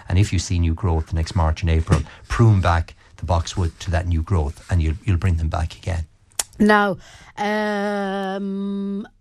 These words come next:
Speaker 2: I, I'm just gonna get the person with the Ubis says we're not a hundred percent sure on the spelling of that. So if you'd have a photograph that you could send us in via WhatsApp, it'd be much better.
Speaker 1: That'd be super.
Speaker 2: Anyway, uh, we'll come back to that if we can.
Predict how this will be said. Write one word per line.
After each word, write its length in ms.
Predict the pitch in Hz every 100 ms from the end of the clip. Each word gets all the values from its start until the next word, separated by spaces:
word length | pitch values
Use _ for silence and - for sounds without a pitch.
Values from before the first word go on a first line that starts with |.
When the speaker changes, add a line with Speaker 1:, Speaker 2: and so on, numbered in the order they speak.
| _
Speaker 2:
I, 400 | - 185 185 190 208
I'm 80 | 202
just 180 | 220 262
gonna 160 | 269
get 220 | 240 240 -
the 60 |
person 460 | 185 277 277 277 226
with 180 | 214 -
the 360 | 208 196 180 226
Ubis 180 | 254 294
says 960 | - - - - 262 262 262 262 269 - - - -
we're 100 | 202
not 160 | 233 254
a 60 |
hundred 240 | 226 214 190
percent 340 | 190 233 202
sure 280 | - 233 220
on 100 | 190
the 60 | 170
spelling 380 | - 196 196
of 120 | 175 156
that. 180 | 165 -
So 160 | 180
if 240 | - 180 -
you'd 100 | 175
have 140 | 262
a 60 | 247
photograph 600 | - 233 202 175 165 -
that 120 | -
you 80 | -
could 240 | 180 160
send 220 | - 180 151
us 100 | 180
in 120 | 185
via 180 | 135 127
WhatsApp, 440 | 160 170 - 143 -
it'd 180 | 180 151
be 80 | 147
much 260 | 156 151 -
better. 160 | 147
Speaker 1:
That'd 80 | 139
be 20 |
super. 380 | - - 117 107 -
Speaker 2:
Anyway, 300 | 233 190 160 - -
uh, 280 | 208 202 196
we'll 160 | - 214
come 180 | 180 226
back 160 | 233 233
to 80 | 233
that 160 | 208
if 160 | 185 180
we 80 | 190
can. 460 | - - 226 190